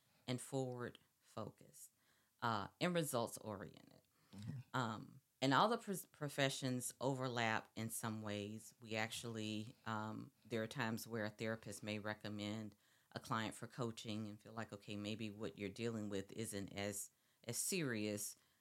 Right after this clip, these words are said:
Speaker 1: uh, as a therapy moment, but maybe a good coach can help you, um, get through what you're going through, and the same with a counselor and things like that. So with coaching, client-centered,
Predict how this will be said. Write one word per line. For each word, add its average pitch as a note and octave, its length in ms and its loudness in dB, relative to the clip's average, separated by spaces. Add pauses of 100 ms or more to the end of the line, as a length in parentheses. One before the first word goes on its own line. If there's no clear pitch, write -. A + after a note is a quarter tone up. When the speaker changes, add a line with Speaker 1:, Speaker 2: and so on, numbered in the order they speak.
(140)
Speaker 1:
uh, G#2+ 340 2 (200)
as G#2 380 2
a G2+ 60 -10 (140)
therapy C3+ 380 0
moment, D3 560 2
but A2+ 160 -4
maybe A#2 480 2
a G#2 40 0
good - 260 -4
coach - 480 -2
can A#2 120 -4
help A#2+ 300 -2
you, A2+ 360 -2 (440)
um, G2+ 380 0
get C3+ 200 2
through A#2 180 0
what G#2+ 200 0
you're A#2 100 -2
going A2+ 300 -2
through, A#2+ 380 -4 (120)
and C3 120 -2
the G#2+ 60 0
same A#2 280 0
with A2 140 -2
a A2+ 40 -6
counselor A#2+ 720 6
and G#2 220 -2 (100)
things A2+ 220 -2
like F#2+ 160 -2
that. F#2 200 2
So A2 280 4 (200)
with B2+ 140 -2
coaching, F#3 560 4 (580)
client-centered, C#3+ 720 2